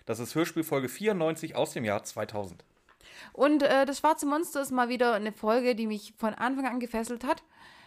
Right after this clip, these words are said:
Speaker 2: Das ist wieder so eine Kindheitsfolge. Erstens mal das, ich kann sie schon fast auswendig. Ich habe hier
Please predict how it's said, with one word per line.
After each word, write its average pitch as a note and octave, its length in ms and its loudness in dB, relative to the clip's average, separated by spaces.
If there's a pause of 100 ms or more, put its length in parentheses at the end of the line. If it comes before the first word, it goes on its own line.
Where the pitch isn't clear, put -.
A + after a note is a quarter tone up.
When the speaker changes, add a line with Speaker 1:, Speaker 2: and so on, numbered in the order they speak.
(680)
Speaker 2:
Das A#3 200 -2
ist A#3+ 140 -2
wieder B3+ 160 2
so A#3+ 60 2
eine A3 140 0
Kindheitsfolge. G3 760 0 (520)
Erstens A3+ 280 4
mal F3+ 200 6
das, A#3+ 300 4
ich - 180 -6
kann F#3+ 160 -2
sie F#3+ 180 -2
schon F#3+ 180 -6
fast - 240 -8
auswendig. G#3 540 -2
Ich - 80 -8
habe F#3+ 120 -6
hier G3+ 100 0